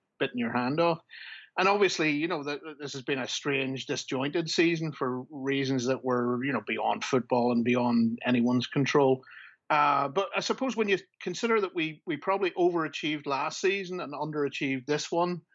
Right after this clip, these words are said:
then you have to say, you know, job done at the end of the day. Mourinho knew when he came in, uh, what he had to do and what he wanted to do, and, and he got,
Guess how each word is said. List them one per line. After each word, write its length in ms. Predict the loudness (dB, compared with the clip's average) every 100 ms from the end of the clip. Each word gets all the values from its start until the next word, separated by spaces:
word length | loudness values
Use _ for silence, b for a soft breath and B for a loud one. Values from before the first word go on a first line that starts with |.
| b b _
then 440 | 0 2 2 -2 -4 -2
you 160 | 0
have 180 | 2 -2
to 80 | -4
say, 560 | -2 0 0 0 -4 -8
you 100 | -8
know, 240 | -6 -8 -10 -14 -18
job 340 | -2 0 0 0
done 240 | -2 -2
at 80 | -2
the 140 | -2
end 160 | -2 -2
of 40 |
the 60 | -4
day. 380 | -4 -2 0 2
Mourinho 520 | 2 2 2 2 4
knew 320 | 6 6 8
when 120 | 6
he 80 | 4
came 280 | 2 2 4
in, 380 | 2 2 0 -2 -2
uh, 320 | 0 2 2
what 240 | 0 0 2
he 120 | 2
had 280 | 2 0 0
to 80 | 2
do 320 | 4 6 6
and 100 | 4
what 140 | 2
he 60 | 2
wanted 320 | 0 0 0
to 80 | 0
do, 280 | 0 2 0
and, 180 | 0 -2
and 320 | -2 -2 -4
he 140 | -4 0
got, 260 | 2 2